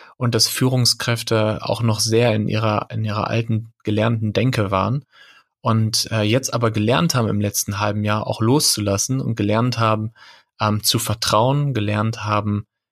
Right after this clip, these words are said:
äh, den, die Mitarbeiter zu empowern, statt sie zu kontrollieren. Und deshalb sehe ich die Entwicklung gerade als eine Beschleunigung von etwas, was wir sowieso schon über die letzten zehn Jahre gelernt haben oder sehen. Und das ist auch einer der positiven Aspekte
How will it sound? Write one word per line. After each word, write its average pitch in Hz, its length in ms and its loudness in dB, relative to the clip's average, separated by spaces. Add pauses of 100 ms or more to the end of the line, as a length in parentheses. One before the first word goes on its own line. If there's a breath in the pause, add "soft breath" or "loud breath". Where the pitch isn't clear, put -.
(140)
äh, 104 220 -2
den, 104 440 -2
die 104 100 -2
Mitarbeiter 107 560 2
zu - 160 -4
empowern, 107 640 0
statt - 300 -4
sie - 220 -4
zu - 160 -6
kontrollieren. 107 760 -2 (480 loud breath)
Und 107 280 -2
deshalb 110 360 0
sehe 110 220 0
ich - 180 -4 (180)
die 107 60 2
Entwicklung 127 420 0
gerade 110 280 2
als - 240 -2
eine 98 100 -2
Beschleunigung 113 760 2
von 101 180 -4
etwas, 98 320 -2
was - 160 -2
wir 107 80 0
sowieso 110 380 2
schon 139 180 2
über 107 140 0
die 104 80 -2
letzten 98 340 -2
zehn 101 220 0
Jahre 95 240 -2
gelernt 95 420 -4
haben 98 240 -2
oder 92 340 -4
sehen. 104 460 0 (560 loud breath)
Und 110 300 2
das 107 120 2
ist 107 120 0
auch - 180 -2
einer 110 220 2
der 107 80 0
positiven 107 640 0
Aspekte - 560 -4